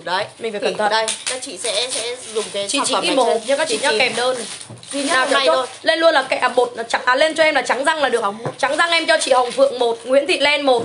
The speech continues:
Speaker 2: Trâm My một, Mỹ Hoa Trương một, cho chị Thùy Linh một, Nguyễn Thu một, Hoa Anh Đào một.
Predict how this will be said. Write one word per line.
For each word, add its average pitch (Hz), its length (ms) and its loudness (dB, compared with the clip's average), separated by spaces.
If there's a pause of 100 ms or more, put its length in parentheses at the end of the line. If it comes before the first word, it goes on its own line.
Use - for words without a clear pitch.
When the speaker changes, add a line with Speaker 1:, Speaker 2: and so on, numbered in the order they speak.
Speaker 2:
Trâm 302 240 0
My 302 180 0
một, 247 240 2 (140)
Mỹ 285 120 -2
Hoa 320 220 2
Trương 294 280 0
một, 247 180 2 (300)
cho 320 180 4
chị 320 140 -2
Thùy 254 200 0
Linh 294 200 2
một, 247 280 4
Nguyễn 269 200 2
Thu 320 160 -2
một, 262 220 4 (100)
Hoa 294 160 4
Anh 302 160 0
Đào 254 220 2
một. 233 220 -2